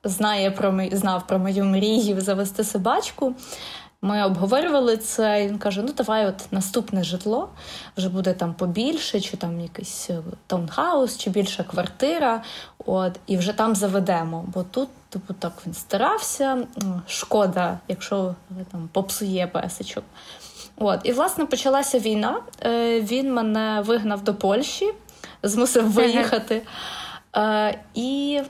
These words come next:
Speaker 1: в Польщі я дуже сумувала, мені було досить складно, не могла зібрати себе докупи. І якогось разу він, щоб мене підбадьорити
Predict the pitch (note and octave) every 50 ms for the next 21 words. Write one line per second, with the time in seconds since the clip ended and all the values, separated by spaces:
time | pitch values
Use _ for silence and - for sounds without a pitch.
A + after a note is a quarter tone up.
0 | - - - - - - G#3+ G#3 - - - - B3 C#4 D4+ D4+ - - B3 A3
1 | G#3+ A#3 G#3 G3 A3+ A#3 G#3+ G3 G3 G#3 G3+ G3+ G3+ G3+ G3+ F#3+ - - - -
2 | A#3+ A#3+ B3 B3 B3 A#3 G#3+ A3 A3+ B3 C4 C4 C4 C4 B3+ B3 B3 B3+ B3+ B3
3 | G#3+ G#3 G3+ G#3 G3+ G3+ G#3 G3+ G3+ G3+ G3 G3 G3+ G3 F#3+ - G3+ F#3+ - -
4 | - - - G3 G#3 A3 A#3+ B3 A#3+ A3 A3+ A3+ A3 A3 A3 G#3+ G#3 - - -
5 | G3+ G3 G3 G3 G#3 G3+ F#3+ G#3 G#3 G#3 G3 G3+ F#3+ G3+ G3+ G3+ - F#3+ - -
6 | G3+ G3 G#3 G3 F#3+ G3 F#3+ B3 D4 F#4 F#4 - E4 C#4+ C4 C4 B3+ - - -
7 | - - - - - - - _ _ - - A3 A3 A3 A3 G#3 A#3 - C4 B3
8 | B3 A#3+ A#3 - - B3 B3+ D4 F4+ F4 D#4+ D4 B3+ A3 - - A3 A3+ A3+ A#3
9 | G#3+ - A3 G#3+ A3 A3 A3 A3 G#3+ A3+ G#3+ G#3 A3 G#3 A#3+ C4 C#4+ D4+ D4 -
10 | - G#3 G#3